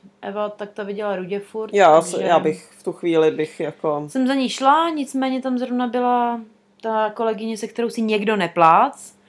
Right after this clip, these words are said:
Speaker 1: a která byla teda vytočená. Já jsem myslela, že mě podpoří, bohužel se to nestalo. Říkám svojí spoluhráčce: "Hele, je nějaký důvod, proč teda neběháš až na tu dvojku při těch krádežích? Protože dneska nám to čtyřikrát vzali." A ozvalo se od,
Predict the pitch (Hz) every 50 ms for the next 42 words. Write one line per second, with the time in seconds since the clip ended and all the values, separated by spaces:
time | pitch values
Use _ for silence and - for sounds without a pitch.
0 | _ _ _ _ _ _ _ _ - 202 196 190 190 190 - - 220 220 214 202
1 | 214 214 214 226 214 190 185 180 - 175 180 - 202 190 190 185 190 208 220 226
2 | 220 202 - 226 214 208 202 - 208 202 208 208 202 196 185 175 - - 190 180
3 | 175 190 196 202 214 233 - - 190 175 190 190 185 190 202 202 202 208 196 160
4 | 147 - - - 185 175 180 185 190 202 202 _ _ - - _ _ _ _ -
5 | 208 202 - 220 214 208 208 202 202 - 202 214 202 208 - 214 220 208 208 208
6 | 208 208 202 - 220 208 208 208 214 214 214 208 196 180 202 208 208 202 202 220
7 | 214 202 202 202 202 202 202 - 202 202 - - - 208 208 202 202 196 180 202
8 | 196 196 196 202 196 - - - 202 - - - - - - - 202 196 196 -
9 | 208 196 180 165 165 170 - 240 - - - - 302 269 - - 294 285 277 285
10 | 285 262 269 254 _ - 220 202 - 208 220 214 202 208 - 214 202 202 208 202
11 | 214 202 - - 214 214 208 220 202 202 202 202 214 226 220 202 185 - _ _
12 | _ _ _ _ _ _ _ _ _ _ _ _ _ _ _ _ _ _ _ _
13 | _ _ _ _ _ _ _ _ _ _ _ - - 208 208 202 190 196 208 208
14 | 208 202 202 - 214 196 190